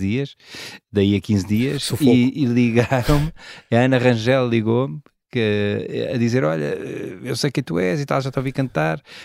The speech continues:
Speaker 1: nós temos aqui um espetáculo para crianças que precisamos de atores, cantores, não gostavas de experimentar?"
Speaker 2: <laughs>
Speaker 1: E eu, "Eh, tá bem." <laughs> Lá fui,
Speaker 2: Olha, daqui
Speaker 1: fui
Speaker 2: a quinze
Speaker 1: à sala de
Speaker 2: dias, depois temos que
Speaker 1: ensaios.
Speaker 2: arrancar a
Speaker 1: Sim.
Speaker 2: mesma, <laughs> estrear.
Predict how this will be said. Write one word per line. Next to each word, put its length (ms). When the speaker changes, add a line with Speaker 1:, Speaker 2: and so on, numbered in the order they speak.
Speaker 1:
nós 80
temos 180
aqui 120
um 20
espetáculo 380
para 100
crianças 680
que 380
precisamos 460
de 140
atores, 280
cantores, 480
não 80
gostavas 340
de 140
experimentar?" 640
Speaker 2:
<laughs> 220
Speaker 1:
E 80
eu, 160
"Eh, 200
tá 140
bem." 360
<laughs> 920
Lá 140
fui, 360
Speaker 2:
Olha, 220
daqui 80
Speaker 1:
fui 100
Speaker 2:
a 40
quinze 160
Speaker 1:
à 20
sala 140
de 60
Speaker 2:
dias, 180
depois 220
temos 160
que 60
Speaker 1:
ensaios. 200
Speaker 2:
arrancar 260
a 40
Speaker 1:
Sim. 40
Speaker 2:
mesma, 240
<laughs> 300
estrear. 460